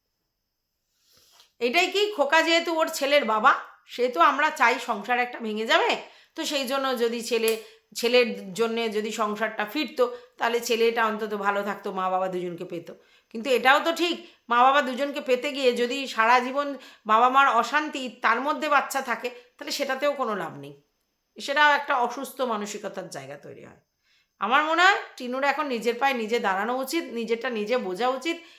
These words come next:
এবং ডেসপারেটলি নিজের ভালোটা নিজে বোঝা উচিত। কে কি বলবে, একবার গায়ে দাগ লেগেছে, একবার পরকীয়া করে ফেলেছি, একবার স্বামী দ্বারা প্রতারিত বা বিতাড়িত, যাই বলো,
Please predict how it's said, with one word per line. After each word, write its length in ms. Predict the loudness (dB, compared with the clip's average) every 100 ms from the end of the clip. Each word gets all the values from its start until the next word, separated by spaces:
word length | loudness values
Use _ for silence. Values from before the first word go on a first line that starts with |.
| _
এবং 200 | -2 2
ডেসপারেটলি 760 | 2 2 6 6 6 0 -4 -4
নিজের 320 | 0 0 0 -4 -10 -4
ভালোটা 340 | 0 2 2
নিজে 220 | 0 -2
বোঝা 280 | -4 -4 -4
উচিত। 260 | -6 -8 -16 _ -20 _
কে 160 | 4 4
কি 200 | 4 2
বলবে, 560 | 6 6 6 2 2 0 -12 4
একবার 420 | 4 8 6 8
গায়ে 260 | 8 6
দাগ 240 | 6 4 4
লেগেছে, 560 | 0 2 -2 2 2 2 -6 _
একবার 360 | -4 4 4
পরকীয়া 460 | 6 4 4 4 0
করে 220 | 2 0
ফেলেছি, 420 | 2 0 0 -4
একবার 520 | -6 -4 -4 2 2 2
স্বামী 360 | 0 -2 -2
দ্বারা 520 | 2 4 6 4 -2 -14 _
প্রতারিত 500 | -2 2 2 0 2
বা 220 | 2 4
বিতাড়িত, 640 | 2 2 2 2 2 0 0
যাই 240 | 2 2
বলো, 360 | 2 0 -2